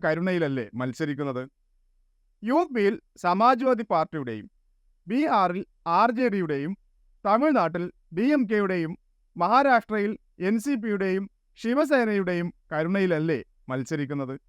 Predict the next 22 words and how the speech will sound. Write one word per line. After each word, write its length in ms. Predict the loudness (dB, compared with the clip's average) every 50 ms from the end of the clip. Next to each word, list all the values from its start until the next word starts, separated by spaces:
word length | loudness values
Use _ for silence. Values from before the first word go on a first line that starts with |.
| -2 2 2
എന്തിനേറെ, 540 | 4 4 4 2 2 2 0 0 -2 -4 -4 _ _ _ _ _ _ -4
ബംഗാളിൽ 640 | 2 2 4 4 4 4 6 4 4 4 0 -4 -8 _ _ _ _ _ _ _ 0
സി 120 | 0 0
പി 160 | 2 2 2 2
എമ്മിന്റെ 360 | 2 4 2 2 2 0 0 0
കരുണ 240 | 0 0 2 2 2
കാത്തു 240 | 2 2 0 0 -2
നിൽക്കുകയല്ലേ? 640 | -2 -2 -4 -4 -4 -2 0 0 0 -2 -4 -8 -12 _ _ _ _ _ _ _ _ _ _ _ _ _ -4 -2
ത്രിപുരയിൽ 500 | 0 2 2 4 4 4 4 2 -2 -4 _ _ _ _ _ -4
സി 120 | -2 -2
പി 160 | -2 0 2
എം 200 | 2 2 2 0 -2
കരുണയിലല്ലേ? 600 | -2 -2 -2 -2 -2 -2 -2 -2 -4 -4 -6 -10 -12 _ _ _ _ _ _ _ _ _ _ _ _ _ _ _ -2 2
കേരളത്തിൽ 540 | 4 6 6 6 4 2 0 0 -4 -4 -4 _ _ _ _ -8
ലീഗിന്റെ 460 | -4 -2 0 2 2 4 4 2 2
കരുണയിലല്ലേ 680 | 2 0 0 0 0 0 0 0 0 -2 -2 -2 -4 -6 _ _ _ _ -6
നിൽക്കുന്നത്? 540 | -4 -4 -2 -2 -2 0 0 0 -2 -2 -6 _ _ _ _ _ _ _ -4
ത്രിപുരയിലും 640 | -2 -2 0 2 4 4 4 4 4 4 2 4 4
ബംഗാളിലും 580 | 4 2 2 2 4 4 4 4 2 0 -2
സി 240 | -4 -4 -4 -4 -4
പി 160 | -4 -2 -2
എം 180 | 0 0 0